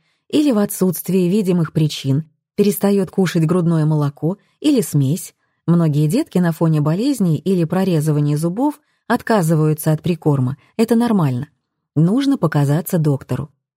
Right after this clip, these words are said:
Если малыш становится безучастным к окружающему, вялым, его трудно разбудить, или наоборот,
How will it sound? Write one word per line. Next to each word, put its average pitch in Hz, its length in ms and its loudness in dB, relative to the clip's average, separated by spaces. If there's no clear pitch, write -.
Если 233 320 2
малыш 156 400 2
становится 233 540 -2
безучастным 165 720 -2
к - 60 -6
окружающему, 160 920 0
вялым, 160 500 -2
его 160 260 2
трудно 214 320 0
разбудить, 143 640 -2
или 202 180 2
наоборот, 208 540 0